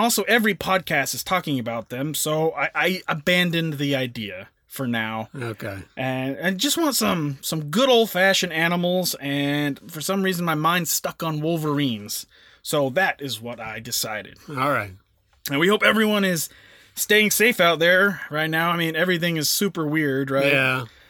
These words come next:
Speaker 1: Uh, I felt the effects of it. I actually, I got furloughed at my job.
Speaker 2: Oh.
Speaker 1: So I'm not working right now. So I
Speaker 2: Mm.
Speaker 1: feel the effects of it. I'm sure lots of other people have had, uh, similar things happen to 'em. So we wanna wish all of our listeners well.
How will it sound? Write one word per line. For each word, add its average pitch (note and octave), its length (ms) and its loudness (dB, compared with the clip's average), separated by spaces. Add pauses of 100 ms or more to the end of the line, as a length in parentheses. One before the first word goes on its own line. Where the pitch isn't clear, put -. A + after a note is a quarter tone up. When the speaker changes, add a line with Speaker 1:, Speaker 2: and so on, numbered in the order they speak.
(340)
Speaker 1:
Uh, D3 180 0
I D#3+ 200 4
felt - 280 2
the C3 100 0
effects A#2 420 -6
of B2 180 -4
it. D3 140 -2
I C#3+ 220 0
actually, D3 540 -2 (100)
I D3+ 120 0
got D#3+ 220 -2
furloughed D3 560 0
at A2 180 -8
my A2+ 220 -4
job. A#2+ 440 -2
Speaker 2:
Oh. G#2+ 220 -10 (240)
Speaker 1:
So A#2+ 460 -4
I'm D#3+ 260 2
not C#3 200 2
working C3+ 340 -4
right A#2 180 -4
now. C3 360 -6
So D#3 180 -2
I F3 160 4
Speaker 2:
Mm. G#3 60 -2
Speaker 1:
feel G#3+ 200 2
the E3+ 80 0
effects F3 320 -2
of E3+ 80 -4
it. E3+ 140 2
I'm D#3 80 -4
sure E3 260 0
lots D#3+ 220 0
of D#3 80 -8
other D#3 180 -2
people C#3+ 440 -6
have B2+ 260 -6
had, B2+ 320 -6
uh, A2+ 240 -8 (640)
similar D#3 380 -2
things D3 260 -4
happen D3+ 360 -6
to - 180 -6
'em. D#3+ 180 -6
So - 340 0 (340)
we - 100 0
wanna F#3 200 4
wish G3+ 200 6
all F#3 140 6
of F3 60 4
our E3+ 80 4
listeners D#3 460 -2
well. G#2+ 320 -6